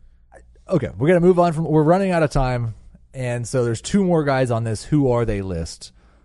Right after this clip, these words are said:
that I think are really interesting. One, because I don't know why Adam put him on the list, 'cause we know exactly who he is, 'cause he's always been the same guy, and we've always thought he was something more. Nomar Mazara, two fifty-eight with twelve <laughs> home runs on the season.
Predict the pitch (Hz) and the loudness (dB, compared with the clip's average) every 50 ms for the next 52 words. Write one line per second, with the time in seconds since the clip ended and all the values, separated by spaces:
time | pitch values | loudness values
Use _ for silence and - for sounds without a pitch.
0 | _ _ _ 120 120 113 107 101 - 127 123 120 - - 113 101 101 101 101 113 | _ _ _ -2 -2 -2 -2 -2 -2 -4 -4 -4 -4 -6 -6 -6 -6 -6 -4 0
1 | 135 143 139 135 127 120 110 101 92 - 87 80 - - 85 80 78 76 - _ | 2 2 2 2 0 0 -2 -4 -6 -6 -10 -12 -10 -10 -10 -10 -10 -10 -14 _
2 | _ _ - - - - - - _ _ _ - 127 135 160 190 220 220 196 175 | _ _ -14 -14 -14 -20 -20 -20 _ _ _ -2 2 4 4 4 4 4 2 0
3 | 147 165 151 143 147 151 139 135 135 127 123 123 123 123 120 120 117 117 120 117 | 0 2 0 2 0 0 0 0 0 0 0 0 0 0 -2 -2 -2 -2 -2 -2
4 | 113 104 98 104 113 110 98 - - - 92 113 107 110 107 101 92 87 110 107 | -2 -4 -2 -2 -2 -2 -2 -4 -8 -8 -6 -4 -2 -2 -2 -4 -4 -4 -4 -6
5 | 120 - 123 107 101 107 101 95 95 95 92 - - - 95 87 98 107 107 - | -6 -6 -6 -4 -2 -2 -2 -2 -2 -4 -6 -8 -12 -12 -6 -4 -2 -2 -2 -2
6 | - 98 92 92 - - 92 87 92 92 87 87 87 87 85 87 90 92 90 92 | -4 -6 -6 -6 -6 -6 -6 -6 -4 -4 -4 -4 -4 -4 -4 -4 -4 -4 -4 -4
7 | - 98 90 90 82 82 - - 101 87 - 82 82 107 131 127 113 104 104 117 | -4 -4 -4 -4 -6 -8 -6 -6 -8 -6 -6 -6 -4 -2 -2 -2 -2 -2 0 0
8 | 139 165 160 160 147 135 123 117 110 104 92 110 117 123 120 110 101 92 90 - | 0 2 2 2 0 0 0 -2 -4 -4 -2 -2 0 0 0 0 0 -2 -4 -6
9 | - - 143 139 - - 151 131 - - 127 120 113 113 117 120 - 110 98 - | -4 -2 -2 -2 0 0 -2 -2 -2 -4 -4 -2 0 0 -2 -4 -6 -10 -10 -10
10 | - - 123 113 117 123 110 107 143 151 147 160 226 - - 226 214 214 - 175 | -4 -2 0 0 2 2 2 2 2 2 4 2 2 2 0 -4 -4 -2 2 2
11 | 170 - 233 202 196 170 - - - - 190 190 190 165 165 147 135 131 143 | 2 2 0 0 0 0 0 -2 -2 0 0 0 2 2 0 0 2 0 -2